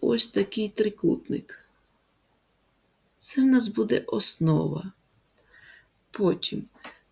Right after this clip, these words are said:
беру точечку якусь і піднімаю штриховкою вгору.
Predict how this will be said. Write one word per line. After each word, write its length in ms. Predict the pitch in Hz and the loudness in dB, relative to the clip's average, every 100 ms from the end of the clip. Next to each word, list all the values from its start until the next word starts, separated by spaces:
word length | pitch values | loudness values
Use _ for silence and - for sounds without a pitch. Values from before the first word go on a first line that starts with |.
| - | -4
беру 320 | 233 269 294 | 2 2 2
точечку 680 | - 330 339 - - - 190 | 4 4 4 0 -2 0 -2
якусь 640 | 185 - - - - - _ _ _ _ _ _ _ - | -2 -6 -4 -2 -2 -4 _ _ _ _ _ _ _ -2
і 100 | 294 | -2
піднімаю 720 | - 233 240 240 254 269 254 | 2 2 4 4 4 4 4
штриховкою 960 | - - 208 - 240 226 - 220 208 | 4 2 -4 -2 -2 -2 -2 0 2
вгору. 760 | 180 151 160 151 139 120 - 185 | 0 -2 0 0 0 0 -4 -8